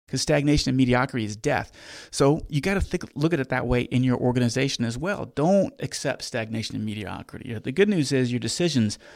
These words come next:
more than likely aren't gonna be fatal. So encourage those decisions with partial information, all right? The fourth leadership trait is initiative. Again, a huge vacuum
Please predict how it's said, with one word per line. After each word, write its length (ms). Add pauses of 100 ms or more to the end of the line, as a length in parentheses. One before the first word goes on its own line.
(360)
more 160
than 140
likely 340
aren't 160
gonna 140
be 100
fatal. 400
So 240
encourage 560
those 300
decisions 500
with 160
partial 320
information, 560
all 80
right? 220 (240)
The 140
fourth 560
leadership 440
trait 320
is 140
initiative. 680
Again, 440
a 160
huge 680
vacuum 600